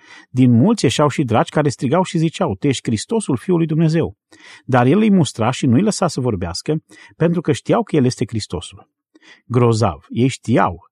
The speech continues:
ei știau și știau că sunt condamnați la chinul iadului veșnic. Și cum vor scăpa? Nu cred că s-au gândit vreodată că vor scăpa.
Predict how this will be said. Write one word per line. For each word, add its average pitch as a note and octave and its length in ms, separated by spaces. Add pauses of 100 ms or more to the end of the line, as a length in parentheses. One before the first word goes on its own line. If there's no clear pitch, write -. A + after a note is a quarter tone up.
(100)
ei B2 220
știau A2+ 580 (180)
și - 160
știau C#3 300
că - 120
sunt A#2+ 200
condamnați G#2 580
la A2 80
chinul A2+ 360
iadului G2 320
veșnic. - 460 (600)
Și - 120
cum A3+ 180
vor C#3+ 140
scăpa? D#2+ 380 (640)
Nu C#3+ 140
cred D#3+ 200
că - 100
s-au B2 180
gândit A2+ 240
vreodată A2 420
că G2+ 120
vor G2 160
scăpa. E2 360